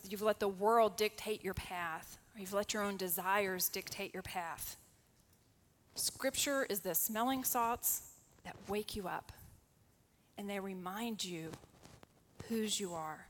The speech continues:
They remind you of your identity as a child of God. Our hope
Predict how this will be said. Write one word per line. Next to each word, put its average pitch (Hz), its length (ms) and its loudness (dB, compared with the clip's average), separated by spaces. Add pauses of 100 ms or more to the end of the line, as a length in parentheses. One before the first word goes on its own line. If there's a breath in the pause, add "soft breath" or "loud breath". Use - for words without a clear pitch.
(120)
They 208 100 0
remind 214 680 2
you 180 380 0 (600 soft breath)
of 190 140 -2
your 202 180 6
identity 196 720 -2 (100)
as 175 120 -4
a 165 60 -6
child 180 600 -6 (120)
of - 140 -12
God. 160 140 -8 (2500)
Our 170 140 0
hope - 640 0